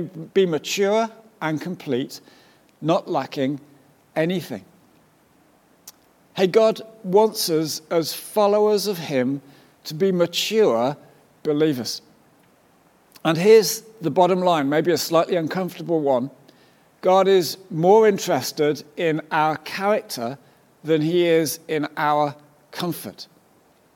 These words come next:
Hey, we live in an age where we'd like to think that all God is interested in is making life comfortable for us, but God is about more than doing that. He is about maturing us.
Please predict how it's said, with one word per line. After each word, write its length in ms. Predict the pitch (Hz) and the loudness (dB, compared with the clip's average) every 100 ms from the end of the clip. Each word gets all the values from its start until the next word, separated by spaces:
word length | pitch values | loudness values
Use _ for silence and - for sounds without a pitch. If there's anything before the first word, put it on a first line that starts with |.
| _ _ _ _ _ _ _ _ _ _ _ _ | _ _ _ _ _ _ _ _ _ _ _ _
Hey, 120 | - 165 | 0 4
we 140 | 196 | 6
live 280 | 208 202 139 | 6 2 -2
in 100 | - 165 | -4 0
an 100 | 170 | 2
age 180 | 165 | 2
where 160 | 165 170 | 4 4
we'd 220 | 175 180 | 4 4
like 180 | 185 190 | 4 2
to 100 | 175 | -2
think 320 | - 220 - | 0 -2 0
that 120 | 170 | -2
all 180 | - 202 | 2 2
God 220 | 185 175 | 2 0
is 100 | 165 | 0
interested 480 | 196 220 175 - 165 | -4 -4 -4 -6 -6
in 60 | 156 | -6
is 180 | 147 170 | -4 -2
making 300 | 165 175 165 | -2 -2 -2
life 320 | 170 160 - | 0 -2 -6
comfortable 560 | - 214 - 147 165 | -8 -8 -10 -4 -4
for 260 | 123 165 120 | -2 -2 -4
us, 100 | 113 | -4
but 220 | - 156 | -10 -6
God 220 | 185 196 | 0 2
is 160 | 214 170 | 2 0
about 420 | - 175 160 - | -4 0 -2 -2
more 340 | 185 190 208 185 | -4 0 0 0
than 360 | 185 185 170 - | -4 -6 -8 -6
doing 360 | 175 180 185 151 | 0 0 0 -2
that. 300 | 110 - - _ _ _ _ _ _ _ | -6 -10 -20 _ _ _ _ _ _ _
He 200 | - 208 | 2 4
is 120 | 190 | 4
about 320 | 170 180 180 | 0 -4 -4
maturing 720 | 180 160 - - 190 185 180 127 | -6 -8 -6 0 2 2 2 -2
us. 360 | - - - | -6 -12 -14